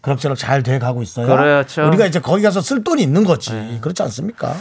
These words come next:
Speaker 1: 예.
Speaker 2: 그렇습니다. 예,
Speaker 1: 네.
Speaker 2: 우리 전통 시장도 여러분들 우리가 살려야 됩니다. 우리가
Speaker 1: 그렇습니다.
Speaker 2: 함께 같이 함께 살아나가는 그런 방송 만들어내겠습니다. 저희가.
Speaker 1: 네,
Speaker 2: 여러분.
Speaker 1: 남부시장 화이팅이고요. 오늘
Speaker 2: 네.
Speaker 1: 늦게까지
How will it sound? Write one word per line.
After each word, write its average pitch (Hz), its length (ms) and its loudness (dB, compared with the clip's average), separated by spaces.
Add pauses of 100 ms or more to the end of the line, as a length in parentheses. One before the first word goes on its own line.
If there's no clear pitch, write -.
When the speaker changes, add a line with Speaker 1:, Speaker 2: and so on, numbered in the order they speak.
(140)
Speaker 1:
예. 127 40 -2
Speaker 2:
그렇습니다. 160 640 2
예, 139 140 2
Speaker 1:
네. - 20 2
Speaker 2:
우리 139 200 4
전통 202 360 2
시장도 180 400 0
여러분들 139 380 0
우리가 147 300 2
살려야 226 280 0
됩니다. 135 320 -2
우리가 117 180 -2
Speaker 1:
그렇습니다. - 340 0
Speaker 2:
함께 202 140 2
같이 - 280 -4
함께 254 300 0
살아나가는 208 580 2
그런 269 220 2
방송 147 460 0 (360)
만들어내겠습니다. 175 880 0
저희가. 120 340 0
Speaker 1:
네, 180 160 2
Speaker 2:
여러분. 208 160 0
Speaker 1:
남부시장 165 460 4
화이팅이고요. 202 720 4
오늘 - 160 6
Speaker 2:
네. 165 60 4
Speaker 1:
늦게까지 180 560 2